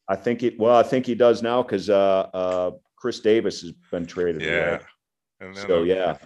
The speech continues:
Speaker 2: if your name's Chris Davis, you've had a bad spring. One got traded, two are on the D L or the I L.
Speaker 1: <laughs>
Speaker 2: It's just,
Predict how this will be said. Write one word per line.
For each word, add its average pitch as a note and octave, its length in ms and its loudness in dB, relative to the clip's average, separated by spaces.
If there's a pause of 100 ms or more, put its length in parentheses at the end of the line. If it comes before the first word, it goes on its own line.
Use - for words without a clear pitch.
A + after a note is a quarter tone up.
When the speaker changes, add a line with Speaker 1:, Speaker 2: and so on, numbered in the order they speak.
(280)
Speaker 2:
if A#2+ 260 -4
your D#3 180 2
name's C#3 340 0
Chris - 380 -2
Davis, G2 580 0
you've F2+ 140 -14
had F#2+ 160 -4
a F2 40 -10
bad F2+ 380 -4
spring. E2 460 -6 (540)
One G2+ 220 -2
got G2+ 220 2
traded, G#2 640 0
two B2+ 220 -4
are A2 140 2
on F#2 160 0
the E2+ 120 -2
D F#2+ 320 -2
L F#2 220 4
or F2 160 0
the E2+ 140 -2
I F2+ 260 0
L. G2 280 -2 (340)
Speaker 1:
<laughs> D3 60 -10 (360)
Speaker 2:
It's A2+ 220 -4
just, - 260 -4